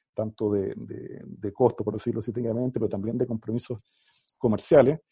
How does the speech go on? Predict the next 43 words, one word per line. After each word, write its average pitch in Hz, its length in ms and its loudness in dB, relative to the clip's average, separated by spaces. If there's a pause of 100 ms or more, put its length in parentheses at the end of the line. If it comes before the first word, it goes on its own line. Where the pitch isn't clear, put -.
(260)
Y 127 100 -2
detrás 139 380 6
de 156 60 8
eso 165 340 4 (100)
hay 131 300 4
harta 143 240 4
ciencia, 131 320 -2
pues. - 120 -12 (120)
Entonces, 135 400 2 (120)
eh, 131 640 -2 (140)
si - 160 -8
tú 147 140 2
me 151 680 0 (540)
permites 131 300 0
así 135 160 2
como 135 280 -2
relacionar 131 420 -2
las 143 80 -2
dos 147 120 -6
cosas, 175 240 -6 (800)
yo 120 160 2
creo 139 100 6
que 139 60 6
el 117 100 4
impulso 143 280 0
emprendedor 120 720 2
uno 131 140 2
tiene 127 200 2
que 127 80 4
tenerlo, 123 800 0 (580)
tenga 131 240 6
una 156 80 2
empresa 139 340 2
o - 20 2
no 127 80 4
tenga 127 200 2
una 123 100 2
empresa, 170 340 -2 (1300)
y 120 320 0
hay 123 140 6
que 131 120 4
conocer 123 480 4
todo, 143 220 4